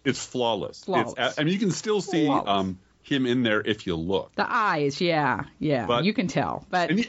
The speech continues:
Speaker 1: and here's the thing. This, this is, and, uh, this is how highly I would recommend it.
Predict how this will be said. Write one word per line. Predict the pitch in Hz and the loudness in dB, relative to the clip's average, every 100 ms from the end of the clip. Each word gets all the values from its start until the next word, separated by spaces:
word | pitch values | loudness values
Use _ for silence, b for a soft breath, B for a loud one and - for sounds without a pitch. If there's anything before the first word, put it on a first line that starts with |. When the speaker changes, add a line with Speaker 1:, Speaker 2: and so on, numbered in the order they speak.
| - | 0
Speaker 1:
and | 147 | 0
here's | 156 302 | 2 0
the | 269 | 0
thing. | 151 | 0
This, | 139 | 0
this | 262 180 220 208 | -2 -2 -2 0
is, | 151 - - | -2 -4 -6
and, | 120 127 120 | -2 0 0
uh, | - 85 | -4 -4
this | 123 175 127 | -2 -2 -2
is | 120 | -6
how | - - 120 | -6 0 0
highly | 113 120 110 | 2 2 2
I | 92 | 2
would | 98 92 | 2 2
recommend | 92 87 87 | 0 0 0
it. | 80 | 0